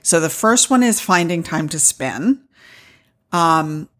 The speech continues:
and the second one is how to spin the right yarn for something that you want to make. So I'm gonna be talking about knitting here, since that's mostly what I do, but a lot of what I'm gonna cover will be applicable,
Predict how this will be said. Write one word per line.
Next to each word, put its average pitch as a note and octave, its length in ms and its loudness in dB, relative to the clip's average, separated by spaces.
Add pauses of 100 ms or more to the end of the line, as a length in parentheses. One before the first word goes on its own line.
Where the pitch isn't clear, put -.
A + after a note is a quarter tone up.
(140)
and F3 180 0
the D#3+ 60 -2
second C4 480 4
one F3+ 180 2
is D#3+ 440 0
how - 360 0
to A#3+ 120 4
spin F3+ 320 0
the D#3+ 100 0
right D#3 240 0
yarn D3 340 -2
for - 160 -8
something D#3 800 -2
that - 220 -6
you E3 120 -6
want C#3 220 -6
to C#3+ 40 -4
make. - 540 -2 (1040)
So E3+ 460 2
I'm G3+ 180 2
gonna A#3+ 100 2
be A#3 80 2
talking F#3 380 -2
about E3 240 0
knitting D3+ 640 0
here, D#3 560 -2
since - 320 0
that's D3 300 -4
mostly E3 420 0
what D#3 160 -2
I D3 140 -2
do, D3+ 560 -2
but F3 340 0
a F3+ 80 2
lot F3 240 4
of A3 80 0
what A3 140 4
I'm F3+ 120 2
gonna D#3 160 0
cover E3 380 0
will D#3+ 300 2
be E3 160 -2
applicable, D#3 580 -4